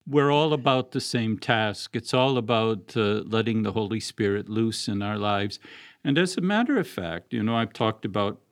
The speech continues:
how the, the sons and daughters of the Archdiocese of Detroit can go on mission.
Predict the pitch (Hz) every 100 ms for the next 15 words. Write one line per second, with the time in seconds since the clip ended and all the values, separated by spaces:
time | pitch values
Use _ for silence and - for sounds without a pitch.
0 | _ - 120 95 98 92 - _ - 82
1 | _ _ _ _ _ - _ - 117 113
2 | 104 110 101 120 117 107 95 104 92 98
3 | 92 - 104 101 - 104 107 87 87 -
4 | 123 160 - - 98 98 92 90 92 90
5 | 90 87 90